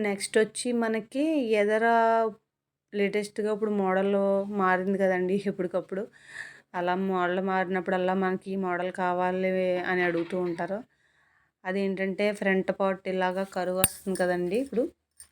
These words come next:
ఈ పిక్లో అయితే చూపిస్తాను. దానికోసము నేను ఎక్స్ట్రా ఫోర్ ఇంచెస్ నెక్ వైపు, చంక వైపు ఏమో ఫైవ్ ఇంచెస్ మార్క్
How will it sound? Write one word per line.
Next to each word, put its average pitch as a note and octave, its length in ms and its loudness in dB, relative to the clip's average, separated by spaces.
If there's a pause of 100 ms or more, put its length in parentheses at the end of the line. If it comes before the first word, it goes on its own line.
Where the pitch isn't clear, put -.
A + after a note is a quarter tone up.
(720)
ఈ - 20 -2 (140)
పిక్లో - 440 0
అయితే F#3 240 0
చూపిస్తాను. G3 560 -4 (1080)
దానికోసము G3 580 2 (100)
నేను A3 160 0 (140)
ఎక్స్ట్రా G3 360 -2 (320)
ఫోర్ G3+ 300 0
ఇంచెస్ G3 360 -2 (920)
నెక్ F#3+ 200 -4 (100)
వైపు, G3 300 0 (520)
చంక F#3+ 320 -4
వైపు F#3+ 260 2
ఏమో G3 160 2 (100)
ఫైవ్ F3 260 0
ఇంచెస్ F3+ 300 -6 (140)
మార్క్ E3+ 180 -2